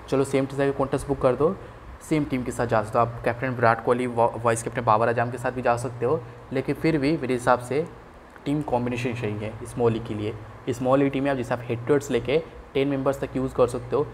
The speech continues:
लेकिन आप सोच रहे हो कि हम बड़ा कुछ खेल रहे हैं, जैसे ये वाला ग्रैंड लीग खेल रहे हैं, अ, मेरे लिए तो फ्री है सब कुछ, लेकिन अगर आप कोई बड़ा ग्रैंड लीग, मेगा ग्रैंड लीग खेल रहे हो तो उसमें क्या करना ना, जसप्रीत बुमराह को कर लेना कैप्टन और श्रेयस अय्यर को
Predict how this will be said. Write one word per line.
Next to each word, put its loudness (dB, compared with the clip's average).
लेकिन 4
आप 4
सोच 0
रहे -4
हो -6
कि -2
हम -4
बड़ा 2
कुछ -2
खेल 0
रहे 2
हैं, -6
जैसे -2
ये 2
वाला 4
ग्रैंड 0
लीग 0
खेल 2
रहे 2
हैं, -4
अ, 0
मेरे 0
लिए 4
तो 2
फ्री 0
है 2
सब -2
कुछ, -4
लेकिन 2
अगर 6
आप 6
कोई 0
बड़ा 2
ग्रैंड 0
लीग, -4
मेगा -2
ग्रैंड 2
लीग -4
खेल -2
रहे -4
हो 0
तो -6
उसमें -4
क्या 2
करना -2
ना, 2
जसप्रीत -2
बुमराह 2
को 0
कर 0
लेना 0
कैप्टन -2
और 2
श्रेयस -2
अय्यर 2
को 2